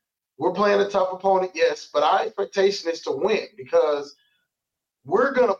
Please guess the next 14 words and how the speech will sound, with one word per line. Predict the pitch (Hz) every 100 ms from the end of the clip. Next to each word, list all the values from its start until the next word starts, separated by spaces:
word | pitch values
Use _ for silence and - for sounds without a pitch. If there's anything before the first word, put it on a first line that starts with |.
| _
put | 214 196 190 -
more | 151 190 185 185
emphasis | 185 185 165 156 -
on | 339 170 156
the | 147
potential | 143 - 190 185 175 -
for | 143
us | 190 -
to | -
be | 120 135 127 -
fifty-fifty | 190 - - - 226 247 247 294
in | 139
a | 123
game | 139 151 143 131